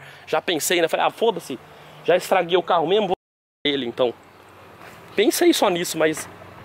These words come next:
eu tô perguntando pra vocês, eu vou ler aqui os comentários, vamos ver o que que vocês falam. E aí,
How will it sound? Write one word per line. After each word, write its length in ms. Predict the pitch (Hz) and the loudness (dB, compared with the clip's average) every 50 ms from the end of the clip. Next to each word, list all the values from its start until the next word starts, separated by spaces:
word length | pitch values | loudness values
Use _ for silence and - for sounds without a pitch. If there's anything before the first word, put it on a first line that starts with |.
| - - - - - | -20 -20 -20 -14 -12
eu 80 | - - | -4 -2
tô 80 | 185 175 | -2 0
perguntando 500 | 180 214 214 214 226 208 - 214 214 - | 2 0 2 2 2 2 4 2 2 0
pra 80 | - | 0
vocês, 160 | - 226 208 | -2 0 0
eu 80 | 220 208 | 0 2
vou 120 | 185 240 | 2 2
ler 140 | 233 226 208 | 2 2 0
aqui 140 | 185 - 196 | 0 0 -4
os 120 | 180 - | -10 -6
comentários, 580 | - - 175 156 139 135 - 196 208 202 165 175 | -4 -2 0 0 -2 0 2 4 4 4 2 0
vamos 100 | 196 180 | -2 -4
ver 60 | 202 | -4
o 20 | - | -8
que 100 | - 202 | -8 -14
que 120 | - - | -14 -8
vocês 300 | - - 214 185 - - | -6 -4 -4 -4 -6 -8
falam. 480 | - - 175 170 175 180 202 226 269 269 - - - _ _ _ _ - - - - - - - - - - - | -2 0 2 4 4 4 4 2 0 -2 -8 -18 -20 _ _ _ _ -20 -20 -20 -20 -20 -20 -20 -20 -20 -14 -4
E 120 | 165 175 | 0 2
aí, 300 | 180 185 180 190 202 208 | 2 2 2 2 0 -4